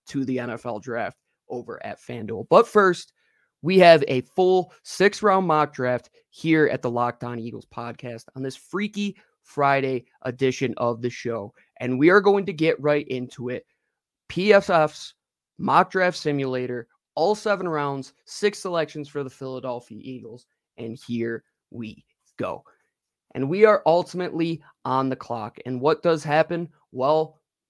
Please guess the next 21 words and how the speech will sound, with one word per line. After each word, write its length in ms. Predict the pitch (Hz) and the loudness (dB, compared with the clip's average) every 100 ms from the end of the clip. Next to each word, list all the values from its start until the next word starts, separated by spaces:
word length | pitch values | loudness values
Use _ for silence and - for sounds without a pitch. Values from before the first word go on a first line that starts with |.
| _ - | _ -6
the 120 | 170 | -2
inevitable 440 | 175 196 214 208 | 0 0 0 -2
does 320 | 165 165 175 | -4 -4 -4
happen. 400 | 151 135 120 95 _ _ _ _ _ _ _ _ _ _ _ _ _ _ _ _ _ _ _ _ _ _ | -4 -8 -8 -18 _ _ _ _ _ _ _ _ _ _ _ _ _ _ _ _ _ _ _ _ _ _
The 80 | 135 | -2
one 280 | 165 208 214 | 0 2 4
guy 500 | 185 156 139 135 - _ _ _ _ _ _ _ - | 4 4 2 -4 -10 _ _ _ _ _ _ _ -6
that 80 | 147 | -4
I 100 | 135 | -2
did 220 | 156 151 | -4 -4
this 140 | 143 | -4
whole 240 | 151 165 175 | -4 -6 -6
show 280 | - 131 | -6 -8
for, 400 | 120 - 78 107 _ _ _ _ _ _ _ _ _ _ _ _ _ _ - | -8 -14 -16 -16 _ _ _ _ _ _ _ _ _ _ _ _ _ _ -2
the 140 | 170 | 0
idea 360 | 160 143 185 202 | 0 2 2 2
of 120 | - | -2
potentially 580 | 160 180 185 165 165 143 | -10 -6 -8 -8 -8 -6
taking 420 | 151 143 143 127 | -4 -4 -6 -8
Bijan 480 | 127 131 135 120 117 | -8 -6 -6 -8 -10
Robinson, 540 | 95 - - - 50 | -14 -16 -20 -20 -20